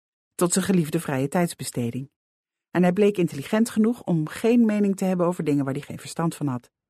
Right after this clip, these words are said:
Hij voldeed aan de functie-eisen, had een paar jaar ervaring en vroeg geen overdreven hoog salaris. Ik stuurde hem meteen door naar de personeelsmanager voor een contract.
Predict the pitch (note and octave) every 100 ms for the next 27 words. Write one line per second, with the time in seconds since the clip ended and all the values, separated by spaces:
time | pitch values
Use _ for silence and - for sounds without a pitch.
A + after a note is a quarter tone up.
0 | _ _ _ _ _ _ _ _ - F#3+
1 | F#3 G3 G#3 B3 D#3+ C3 - D3 D3+ -
2 | C3 C3+ - C#3 - _ - E3+ C3 A#2
3 | A2+ A2 A#2 - B2+ C3+ D3+ D#3 _ _
4 | _ _ _ F3 F3 D#3+ - G3 F3+ -
5 | B2 B2+ C3 A#2+ C3 B2+ - C#3+ D#3+ D#3+
6 | D3 - _ _ _ _ - G#3+ - B3+
7 | A3+ A3 E3+ D#3 A3+ A#3 F#3+ G3+ A3 D#3
8 | D3+ C#3 - C3+ D#3+ F#3 F3 F3+ F3+ G#3+
9 | - - F#3 F#3+ A3 A3 - A2+ - -